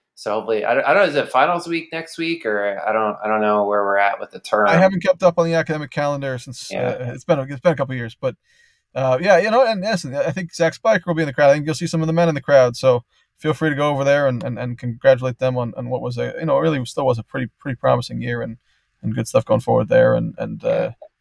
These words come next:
Speaker 1: I bet
Speaker 2: no,
Speaker 1: Den-, I was
Speaker 2: be great.
Speaker 1: thinking, I bet Denise Dillon will be there. And I, you know, I, in our habit of finding the alternatives, I mean, worst case, you wonder if Nova doesn't get in, a, a Villanova Drexel, uh, N I T game would be a consolation, but I don't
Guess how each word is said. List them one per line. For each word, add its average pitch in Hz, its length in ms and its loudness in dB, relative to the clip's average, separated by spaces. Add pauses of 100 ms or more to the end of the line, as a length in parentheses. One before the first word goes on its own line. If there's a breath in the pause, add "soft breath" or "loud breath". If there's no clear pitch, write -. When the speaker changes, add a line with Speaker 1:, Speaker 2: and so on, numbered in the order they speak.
(360)
Speaker 1:
I 123 60 -4
bet 123 220 2
Speaker 2:
no, 151 60 2
Speaker 1:
Den-, - 240 -8
I 131 100 0
was 156 140 0
Speaker 2:
be 180 60 2
great. 151 320 0
Speaker 1:
thinking, 120 200 -10
I 127 60 2
bet 147 200 2
Denise 139 320 0
Dillon 147 260 6
will 143 100 4
be 143 160 0
there. 143 280 4
And 127 80 0
I, 117 260 -2
you 117 80 -6
know, 113 100 -2
I, 123 560 -4
in 135 200 -6
our 139 380 4
habit 143 360 0
of 127 220 -4
finding 131 600 -4 (340)
the 123 80 -6
alternatives, 135 800 2
I 123 100 -6
mean, 113 440 -8
worst 127 340 -4
case, 127 300 -2
you 117 80 -4
wonder 120 240 2
if - 140 -10
Nova 123 260 2
doesn't 123 260 0
get 120 180 0
in, 123 220 4
a, 104 340 0
a 98 40 -8
Villanova 120 460 4
Drexel, 120 720 0 (480)
uh, 107 180 0
N 127 140 2
I 120 140 2
T 123 240 -4
game 120 300 0
would 110 160 -4
be 113 160 2
a 107 180 2
consolation, 113 840 0
but 107 140 2
I 107 100 6
don't 107 280 2